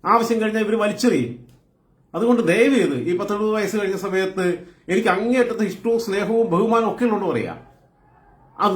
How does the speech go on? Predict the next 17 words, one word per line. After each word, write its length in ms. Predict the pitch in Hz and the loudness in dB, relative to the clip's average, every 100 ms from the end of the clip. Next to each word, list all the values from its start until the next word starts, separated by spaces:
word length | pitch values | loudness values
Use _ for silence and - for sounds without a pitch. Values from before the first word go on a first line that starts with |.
| 175 | 0
നഷ്ടപ്പെടുത്തി 440 | 185 277 220 - - | 0 0 -2 -2 -6
കളയരുത് 340 | 80 69 - - - - - _ _ - 151 | -8 -10 -16 -20 -20 -20 -20 _ _ -4 0
എന്നാണ് 240 | 214 214 208 | 2 2 2
എനിക്ക് 180 | 190 180 | 0 -2
ഇ 20 | 180 | -2
പി 60 | 180 | -2
സഖാവിനോട് 360 | 185 170 165 147 | 2 2 2 0
പറയാനുള്ളത്. 380 | 131 120 120 - - _ _ _ - | 0 -2 -4 -10 -16 _ _ _ 2
സിനിമയും 600 | 247 262 254 262 196 185 175 - | 4 6 4 4 2 0 -2 -4
കലയും 380 | 190 196 196 175 | 0 4 4 2
ഒക്കെ 180 | - 135 139 117 - _ | -2 -2 -4 -10 -18 _
പിന്നെ 160 | 139 180 175 | -8 -6 -4
അവരുടെ 240 | 190 226 214 175 | -4 -2 -2 -2
രാഷ്ട്രീയ 460 | 190 208 - 226 214 | -2 -2 -2 0 0
താല്പര്യം 340 | 190 185 185 190 | 0 -2 0 0
വെച്ചിട്ട് 260 | 165 175 170 156 170 | 0 -2 -2 -2 -4
അളക്കാൻ 260 | 160 185 | -2 0